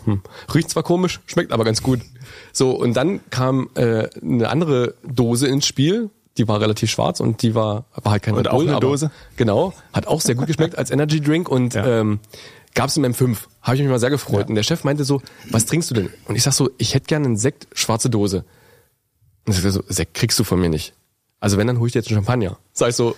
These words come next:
Speaker 1: <laughs> "Okay,
Speaker 2: Ja.
Speaker 1: aber bitte auch eine schwarze Dose." Und da hab ich vor ihm diesen,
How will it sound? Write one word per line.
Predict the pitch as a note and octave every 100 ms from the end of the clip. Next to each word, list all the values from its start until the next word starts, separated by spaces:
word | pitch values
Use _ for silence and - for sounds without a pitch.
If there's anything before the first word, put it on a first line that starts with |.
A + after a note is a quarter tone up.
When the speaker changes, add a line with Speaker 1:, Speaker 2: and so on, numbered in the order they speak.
| B2 F3
Speaker 1:
<laughs> | E3+
"Okay, | E3 - D3 -
Speaker 2:
Ja. | D3+
Speaker 1:
aber | B2+
bitte | D3+ D#3+
auch | C#3
eine | C#3+
schwarze | D3 C#3+
Dose." | C#3+ F#3 F3 A#2+ - - G#3 -
Und | E3
da | D3
hab |
ich | D#3
vor | C3+ E3 F3+
ihm | F3+ E3 D#3+
diesen, | C#3+ C#3 C3+ B2+